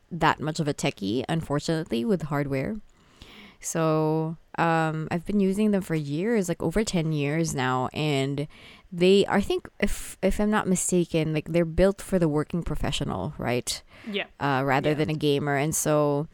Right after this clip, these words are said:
Speaker 1: um, I've never had any complaints and complaints about them until I started gaming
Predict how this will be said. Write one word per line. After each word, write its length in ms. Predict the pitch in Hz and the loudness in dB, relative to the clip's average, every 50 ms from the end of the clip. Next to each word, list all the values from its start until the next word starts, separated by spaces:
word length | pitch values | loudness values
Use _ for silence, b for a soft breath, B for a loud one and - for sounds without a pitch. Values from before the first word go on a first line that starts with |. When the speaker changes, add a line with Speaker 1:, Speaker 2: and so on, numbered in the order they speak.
| b b b b b b _ _ _ _ _ _ _ _ - | b b b b b b _ _ _ _ _ _ _ _ 2
Speaker 1:
um, 180 | 196 180 165 165 | 4 4 6 6
I've 140 | 180 185 185 | 4 4 4
never 220 | 185 196 208 220 | 4 4 4 4
had 180 | 214 202 190 180 | 6 6 6 6
any 200 | 156 156 156 151 | 4 2 0 -2
complaints 520 | - 160 143 - - 151 156 160 - - | -2 -4 -2 -2 0 0 0 0 0 -2
and 140 | 147 151 - _ _ _ _ - | -6 -6 -6 _ _ _ _ -2
complaints 520 | - 185 170 - 180 170 175 175 170 - | 0 0 2 2 0 0 -2 -2 0 0
about 300 | 180 165 170 165 170 - | 2 4 4 2 2 2
them 160 | 156 156 151 | 0 -2 -2
until 360 | 127 160 160 - 185 175 170 | -2 -4 -4 0 2 2 4
I 80 | 165 175 | 4 2
started 360 | - - 131 127 143 165 160 - - _ _ - | 2 0 -2 0 0 -2 -2 -2 -8 _ _ -4
gaming 680 | 147 156 151 151 143 147 123 120 143 160 165 175 175 | 0 2 2 2 2 0 -2 -2 -2 -2 -2 -2 -4